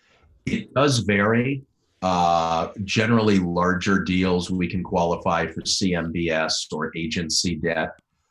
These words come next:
Uh, but indeed, smaller deals, let's just say that's deals under two or two and a half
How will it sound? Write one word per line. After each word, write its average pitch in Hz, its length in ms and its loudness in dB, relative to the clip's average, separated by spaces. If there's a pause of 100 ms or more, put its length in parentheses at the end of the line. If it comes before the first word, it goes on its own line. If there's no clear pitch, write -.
(220)
Uh, 80 340 -2
but 95 120 0
indeed, 92 440 2
smaller 95 580 0
deals, 87 500 0
let's 82 200 -4
just - 320 -4
say 82 180 0
that's 78 380 -4
deals 80 760 -4
under 87 520 0
two 90 380 0
or 80 120 -4
two 87 220 -4
and 80 80 -4
a 78 60 -6
half 80 260 -6